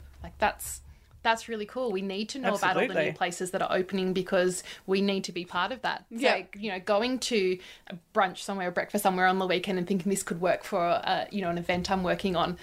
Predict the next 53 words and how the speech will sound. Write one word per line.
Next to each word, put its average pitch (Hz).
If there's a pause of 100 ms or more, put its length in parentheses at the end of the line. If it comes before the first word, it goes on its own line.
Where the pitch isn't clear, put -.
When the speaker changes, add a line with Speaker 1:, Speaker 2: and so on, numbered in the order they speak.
Speaker 1:
that's -
part 311
of 311
our 170
work. 175
That's -
pretty -
cool. 269
Speaker 3:
Yeah. 269
Speaker 2:
Mm. 196 (400)
So -
you 330
guys 339
do 254
have 202
a -
small 180
team. 165
What 208
do 302
you 294
look 202
for 202
when 165
you 156
are 147
employing 359
someone? 160 (520)
Speaker 1:
Um, 269
we 262 (140)
actually 320
have 247
a 226
rule 196
that 190
we 196
inherited 190
from 180
our, 185
the 185
boss 180
that -
we 180
worked 190
with 175
together, 170
um, 175
early 180
on 175
in 175
our 170
careers, 175
and 185